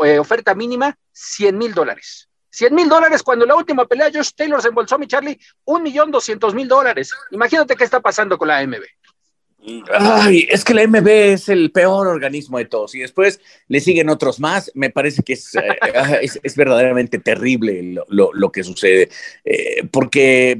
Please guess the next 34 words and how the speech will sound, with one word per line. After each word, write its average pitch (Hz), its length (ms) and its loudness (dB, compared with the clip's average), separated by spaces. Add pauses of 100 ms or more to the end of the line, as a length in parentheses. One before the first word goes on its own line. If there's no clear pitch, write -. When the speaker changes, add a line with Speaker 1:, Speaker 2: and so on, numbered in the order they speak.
(140)
Speaker 2:
le 143 80 -2
está 151 180 -2
pegando 175 300 0
al 170 60 0
negocio, 165 380 -2
y 120 40 -8
como 151 220 -4
ellos 226 340 -2
se 190 120 -8
sienten 202 440 -4
dueños 202 400 -6
de 147 100 -8
sus 123 200 -18
cinturones 147 560 -2
y 135 60 -8
lo 123 120 -4
que 139 120 2
hacen, 156 280 -4 (240)
¿por 214 160 -2
qué 269 120 0
no 302 100 2
aparece 302 320 -2
un 262 80 0
organismo 208 480 0
máximo, 104 520 -4
una 139 220 -2
fifa 131 440 0
del 90 180 -4
boxeo? 90 440 -2 (260)
¿Por 165 160 0
qué 226 120 2
no 226 120 0
sucede 175 440 0
eso? - 260 -10